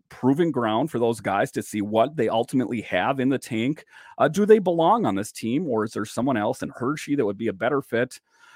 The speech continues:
Um, a lot of people are talking about why is Beck Malenstyn up?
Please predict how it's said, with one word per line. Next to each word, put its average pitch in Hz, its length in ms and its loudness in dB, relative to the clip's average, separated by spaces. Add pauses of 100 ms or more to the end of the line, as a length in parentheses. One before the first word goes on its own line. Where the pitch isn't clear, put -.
(140)
Um, 85 260 -4
a 85 100 -8
lot 98 240 -2
of 131 60 -4
people 151 260 -4
are 120 60 0
talking 117 380 -2
about 127 240 2
why 107 260 -4
is 123 160 -4
Beck 123 260 -4
Malenstyn 120 720 -6
up? 120 160 -4